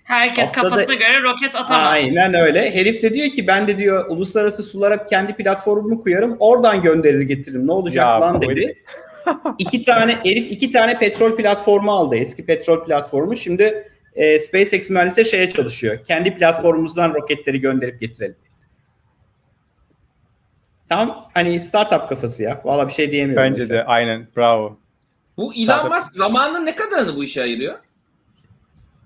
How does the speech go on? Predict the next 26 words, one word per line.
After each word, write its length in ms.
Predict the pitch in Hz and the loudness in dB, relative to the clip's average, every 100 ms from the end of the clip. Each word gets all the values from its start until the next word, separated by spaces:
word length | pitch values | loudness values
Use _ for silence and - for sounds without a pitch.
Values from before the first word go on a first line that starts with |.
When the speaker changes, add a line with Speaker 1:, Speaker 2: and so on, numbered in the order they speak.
| _ _ _ _ _ _ _ - | _ _ _ _ _ _ _ -4
Speaker 4:
Ya 160 | - | -4
bir 80 | 175 | -2
kere 180 | 269 269 | 0 2
zaman 360 | 240 254 269 277 | 2 4 2 2
ne 80 | 285 | -2
kadarını 280 | 277 247 | -2 -2
işe 260 | 220 - 233 | -2 -2 0
ayırıyor? 440 | 165 113 101 110 - _ _ | 0 -2 -6 -8 -12 _ _
Onu 260 | 123 131 117 | -14 -14 -14
bir 120 | - | -8
Speaker 1:
Yani. 220 | 196 175 | -4 -4
Speaker 4:
konuşalım. 360 | - 120 143 160 | -4 -2 0 0
Speaker 3:
Ben 40 | - | -4
işe 200 | - 190 | -4 0
ayırmadığı 420 | 156 165 185 185 | 2 2 2 2
zaman 140 | 156 165 | 4 4
Speaker 2:
Ya, 140 | 165 | 4
Speaker 3:
var 200 | 175 170 | 2 2
mı? 160 | 175 143 | 0 2
Speaker 4:
Bu 40 | 320 | 2
işe 300 | 311 - 220 | 4 2 0
ne 100 | 220 | 2
kadarını 400 | 233 208 208 208 | 2 0 0 0
ayırıyor? 320 | 208 - - - _ _ - - - | -2 -6 -10 -14 _ _ -20 -20 0
Speaker 3:
Zaten 180 | 139 | 4
Speaker 2:
Bir 40 | 208 | 6